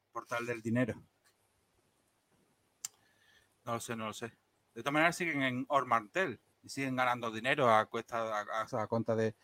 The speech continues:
de, de hacer misiones, que es lo que querían. Y los está ayudando Cid, o sea que, que bueno.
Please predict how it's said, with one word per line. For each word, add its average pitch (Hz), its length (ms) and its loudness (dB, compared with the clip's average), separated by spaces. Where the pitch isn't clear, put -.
de, 113 600 2
de 113 80 -2
hacer 123 220 -4
misiones, 127 460 -4
que 120 80 0
es 123 60 6
lo 120 100 4
que 120 100 0
querían. 110 440 2
Y 113 420 6
los 107 120 6
está 107 120 4
ayudando 110 920 8
Cid, 151 300 0
o 101 40 -4
sea 104 240 -2
que, 101 400 -4
que 104 100 -2
bueno. 107 300 2